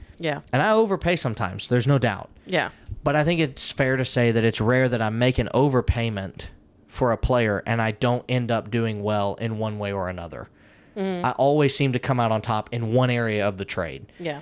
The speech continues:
Speaker 2: And it might even be, I, you know what I like to say, trading. I like to do what type of trading?
Speaker 1: Uh, you, it's like tier trading.
Speaker 2: Yeah, stair trading, right?
Speaker 1: Yeah.
Speaker 2: Um, and so I might, I might trade with you. Uh, y-,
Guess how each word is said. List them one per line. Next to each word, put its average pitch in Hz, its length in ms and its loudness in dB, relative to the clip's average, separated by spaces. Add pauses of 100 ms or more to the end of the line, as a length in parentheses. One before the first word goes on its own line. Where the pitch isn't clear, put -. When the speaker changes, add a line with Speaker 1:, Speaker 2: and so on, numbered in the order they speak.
Speaker 2:
And 127 100 0
it 139 40 2
might 147 200 2
even 151 180 2
be, 131 440 2 (420)
I, 135 80 -2 (520)
you 165 140 2
know 180 120 4
what 120 140 2
I 120 60 2
like 123 220 0
to 123 80 -2
say, 117 200 0
trading. 110 500 -2
I 113 80 -2
like 120 220 0
to 120 100 -8
do 113 120 0
what 110 180 0
type 110 220 -4
of 95 80 -12
trading? 90 400 -4 (1600)
Speaker 1:
Uh, 170 340 0 (500)
you, - 160 -14 (300)
it's - 180 -8
like 220 220 -2
tier 170 300 -6
trading. 110 300 -8
Speaker 2:
Yeah, 110 220 -2 (160)
stair 143 320 0
trading, 90 420 -6
right? 107 360 0
Speaker 1:
Yeah. 156 280 -6 (160)
Speaker 2:
Um, 120 500 -2 (180)
and 131 140 2
so 135 220 2
I 123 100 4
might, 139 320 2
I 139 120 2
might 160 240 2
trade 135 280 0
with 117 160 -4
you. 117 540 4 (720)
Uh, 117 220 0
y-, 143 140 -4